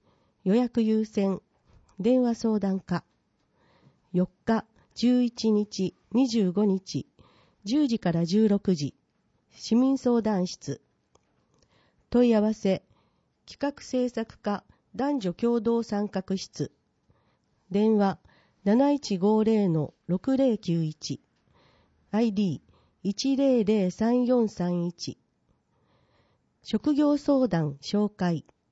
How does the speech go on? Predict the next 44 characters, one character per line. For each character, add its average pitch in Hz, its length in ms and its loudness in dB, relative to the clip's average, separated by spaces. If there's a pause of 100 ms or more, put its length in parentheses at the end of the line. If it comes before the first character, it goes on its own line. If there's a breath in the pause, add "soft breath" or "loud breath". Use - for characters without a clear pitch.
(640)
月 202 280 0
曜 277 200 2
か 180 140 -4
ら 160 120 -2
金 202 360 2
曜、 175 320 0 (640)
九 294 100 -4
時 269 140 -4
三 262 240 -2
十 277 160 -4
分 190 320 -4
か 165 140 -8
ら 165 100 -4
十 202 240 -2
七 - 260 -8
時。 143 200 -10 (960)
問 226 200 2
い 220 60 2
合 208 80 0
わ 202 100 -2
せ、 190 300 -4 (500)
地 294 220 -4
域 262 200 -6
職 254 360 -4
業 262 220 0
相 240 260 0
談 208 240 0
室、 - 320 -12 (580)
ジ 170 120 -2
ョ - 20 -6
ブ 233 100 -2
サ 233 160 -4
ポ 240 160 0
ー 214 40 -4
ト 170 120 -2
流 165 320 -2
山。 160 320 -4 (1200)
電 262 240 4
話、 233 220 0 (400)
七 262 280 2
一 262 280 -4
五 226 240 2
六 220 280 -4
の 156 240 -2